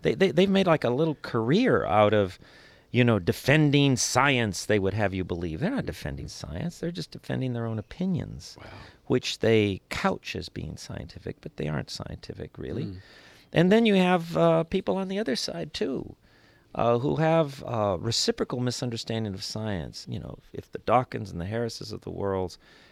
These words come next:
Speaker 1: have a misunderstanding of the world of faith, and there are people on the other side who are also
Speaker 2: Mm-hmm.
Speaker 1: making a career out of kind of defending the faith. Well, the fact is that, you know what, um, anyone out there listening to me right now,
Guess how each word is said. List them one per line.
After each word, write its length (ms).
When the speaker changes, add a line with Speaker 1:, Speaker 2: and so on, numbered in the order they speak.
Speaker 1:
have 500
a 100
misunderstanding 800
of 60
the 80
world 240
of 60
faith, 420
and 160
there 220
are 140
people 340
on 100
the 120
other 180
side 380
who 140
are 140
also 220
Speaker 2:
Mm-hmm. 60
Speaker 1:
making 260
a 40
career 540
out 260
of 200
kind 220
of 80
defending 520
the 60
faith. 680
Well, 300
the 160
fact 420
is 360
that, 320
you 100
know 160
what, 420
um, 540
anyone 540
out 220
there 280
listening 480
to 140
me 120
right 240
now, 340